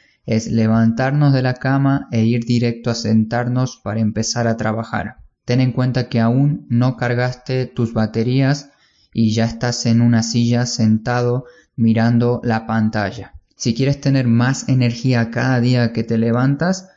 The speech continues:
no existe y no hay ningún misterio. Lo único que tienes que hacer es levantarte y moverte un poco para generar energía. Quizás te preguntes qué se puede hacer y te quiero recomendar que si trabajas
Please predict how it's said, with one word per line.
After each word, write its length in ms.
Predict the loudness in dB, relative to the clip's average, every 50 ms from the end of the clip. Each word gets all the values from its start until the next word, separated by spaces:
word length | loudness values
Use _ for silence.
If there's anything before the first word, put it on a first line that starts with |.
| _ _ _ _
no 160 | 0 2 2
existe 720 | 0 0 -2 -2 -2 -2 -2 -2 -2 -2 0 0 0 0 0
y 160 | 2 2 4
no 160 | 4 4 4 2
hay 120 | 2 2
ningún 440 | 2 2 2 2 2 2 2 2 4
misterio. 560 | 2 2 0 0 -2 -2 0 0 0 0 0
Lo 100 | 0 0
único 260 | 0 0 0 0 -2
que 80 | -2 -2
tienes 260 | 0 2 2 0 0
que 120 | 0 -4
hacer 300 | -4 -2 -2 -2 0 0
es 240 | 0 0 -2 -4 -8 -14 _ _ _ _ _ -4
levantarte 1120 | -2 0 2 2 2 2 2 2 0 0 0 -2 -2 -4 -4 -2 0 0 0 -2 -4 -2
y 120 | 0 2 2
moverte 480 | 2 2 2 2 0 0 -2 0 0
un 200 | 2 2 2 2
poco 500 | 0 -2 -2 -2 -2 -4 -4 -4 -4 -6 -12 _ _ _ _ _
para 200 | -4 -2 -2 -2
generar 640 | -2 0 2 2 4 4 2 2 0 -2 -4 -6 -6 -2
energía. 800 | 0 2 4 4 4 2 0 -2 0 2 2 2 0 -2 -6 -10 -16 -20 _ _ _ _ _ _ _ _ _ _ _ _ _ _ _
Quizás 320 | -4 -2 0 0 -2 -2
te 100 | -2 -4
preguntes 640 | -2 -2 -2 0 0 0 0 0 -2 -2 -2 -4 -6
qué 200 | -8 -6 -6 -4
se 140 | -2 -4 -4
puede 240 | -2 -2 -2 -2 -2
hacer 540 | -2 -2 -2 -2 0 0 -2 -4 -6 -12 _ _ _ _ _ _ _ _ _ _ _
y 240 | 0 0 2 2 0
te 180 | 0 -2 -2
quiero 240 | 0 0 0 2 2
recomendar 680 | 2 0 0 2 2 2 4 4 2 2 2 0 -2 -2
que 100 | -4 -6
si 180 | -6 -6 -4 -4
trabajas 840 | -2 -2 0 0 0 -2 -2 -2 -4 -4 -4 -6 -10 -14 -20 _